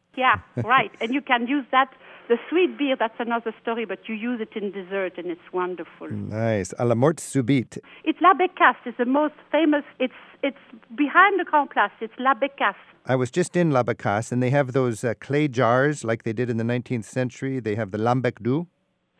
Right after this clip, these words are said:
Speaker 1: Yes, yes, Lambec, yeah.
Speaker 2: But it's just very serious. It's almost a sacred. You're loyal to the tradition of the place, and they, they really respect the beer.
Speaker 1: This, these pubs are, like, four hundred years old.
Speaker 2: Uh,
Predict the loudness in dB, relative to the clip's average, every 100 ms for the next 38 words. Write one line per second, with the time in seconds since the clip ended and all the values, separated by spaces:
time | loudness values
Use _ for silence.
0 | _ 4 6 6 4 2 2 2 2 4
1 | 2 0 -2 -4 -2 -4 -12 _ -4 0
2 | 0 0 0 -2 2 2 2 0 -6 0
3 | 2 2 -2 -4 -2 0 -2 -6 -10 -6
4 | -2 -2 -2 -4 -4 -2 0 2 2 0
5 | -4 -6 -6 -8 _ _ -6 -6 -2 -2
6 | 0 -2 -2 -6 -6 -2 -2 -2 -4 -2
7 | -4 -8 _ _ -6 -2 0 0 0 -4
8 | -4 -4 -4 -6 -8 -4 0 0 -2 -4
9 | -6 -6 -4 -4 -2 0 0 0 0 0
10 | -2 -4 -2 0 -2 -4 -8 -8 -10 -4
11 | -4 -2 -4 -10 -12 -6